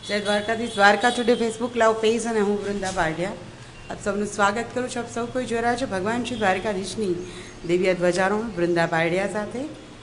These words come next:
દ્વારકા ટુડે Facebook પેજ પર. આપ સૌનું સ્વાગત છે.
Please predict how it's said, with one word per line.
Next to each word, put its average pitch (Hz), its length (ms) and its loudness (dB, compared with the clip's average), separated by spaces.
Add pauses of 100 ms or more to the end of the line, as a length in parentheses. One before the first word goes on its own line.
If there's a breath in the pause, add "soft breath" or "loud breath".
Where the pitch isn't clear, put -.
(120)
દ્વારકા 185 360 4
ટુડે 233 300 0
Facebook 214 580 -4
પેજ 247 340 -8
પર. 147 160 -4
આપ - 180 -8
સૌનું 285 240 2
સ્વાગત 254 460 0
છે. 156 160 -8